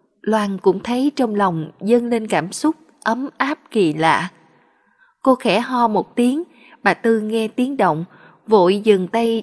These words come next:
trên mẹt gạo, bế cháu vào bên trong. "Đây, đây, con gái bé bỏng đây." Bà đặt cháu gái vào lòng con dâu. "Con á, cho bảo bối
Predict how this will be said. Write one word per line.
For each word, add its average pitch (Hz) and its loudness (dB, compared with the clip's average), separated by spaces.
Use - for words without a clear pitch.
trên 226 2
mẹt 190 -2
gạo, 165 0
bế 226 2
cháu 254 -2
vào 175 -2
bên 202 -6
trong. 208 -2
"Đây, 190 0
đây, 185 2
con 175 2
gái 214 4
bé 240 4
bỏng 220 2
đây." 220 4
Bà 208 4
đặt 170 -2
cháu 247 0
gái 247 2
vào 202 4
lòng 185 2
con 208 -2
dâu. 214 2
"Con 180 0
á, 202 0
cho 190 0
bảo 175 2
bối 226 4